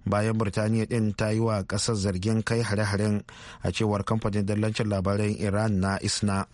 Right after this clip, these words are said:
A wannan zaman tare da jami'an ma'aikatan harkokin waje, Iran ta ceceki Birtaniya daga kausar lafazi,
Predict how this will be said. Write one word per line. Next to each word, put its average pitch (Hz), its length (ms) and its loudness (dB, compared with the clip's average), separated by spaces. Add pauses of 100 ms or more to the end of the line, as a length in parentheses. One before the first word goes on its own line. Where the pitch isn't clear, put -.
(680)
A 92 80 0
wannan 104 320 2
zaman 104 320 0
tare 104 260 0
da 104 220 0
jami'an 98 320 0
ma'aikatan 104 480 0
harkokin 107 520 0
waje, 101 360 0 (440)
Iran 101 280 2
ta 110 160 0
ceceki 110 480 -2
Birtaniya 110 580 0
daga 98 220 -2
kausar 107 360 -2
lafazi, 101 600 0